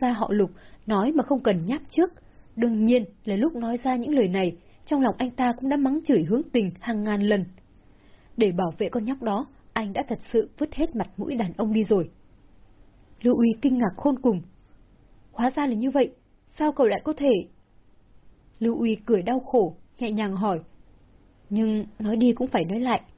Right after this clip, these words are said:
cô gái đó thật sự dữ dội lắm sao?" "Giống như một con mèo hoang cào người, cả đêm hành người một cách dữ dội." Lục Ly Dã khó lòng tỏ ra bộ mặt tươi cười. "Được rồi, anh hiểu rồi,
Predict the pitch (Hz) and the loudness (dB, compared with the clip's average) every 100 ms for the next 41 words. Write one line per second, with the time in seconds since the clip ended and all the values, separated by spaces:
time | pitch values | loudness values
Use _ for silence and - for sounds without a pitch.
0 | - 240 226 208 208 190 240 277 - - | -4 -2 0 0 2 2 2 0 -4 -16
1 | - 208 - 240 208 196 - - 185 233 | -6 -6 -2 -2 0 -2 -4 -10 -4 -2
2 | 262 247 - 202 254 262 240 - - _ | 2 0 0 -6 -8 -6 -6 -6 -20 _
3 | _ _ _ _ _ - - - - 180 | _ _ _ _ _ -20 -20 -20 -4 -2
4 | 185 233 196 - 240 220 190 175 233 240 | 2 2 0 0 -2 0 -4 -4 -4 -4
5 | 202 185 185 196 180 165 _ - 180 226 | -2 0 0 0 0 -4 _ -6 0 2
6 | 226 214 190 190 202 175 170 - 247 - | 2 -2 -2 2 2 2 0 -4 -2 0
7 | 247 240 - - _ - - _ _ - | 2 2 0 -4 _ -20 -20 _ _ -20
8 | - - - 226 - 220 - - 254 - | -20 -12 0 0 2 -2 0 -4 -4 -10
9 | 220 277 208 170 - 220 160 262 214 190 | -4 -2 -2 -4 -2 -2 0 0 0 0
10 | 196 - 247 254 254 208 170 - - - | -2 -4 -2 -2 0 0 0 -4 -20 -20
11 | - - - - - - 190 185 220 208 | -20 -20 -20 -20 -20 -4 -2 0 2 6
12 | 190 175 - 247 220 240 160 - 208 160 | 4 2 -2 -2 2 0 0 0 0 -2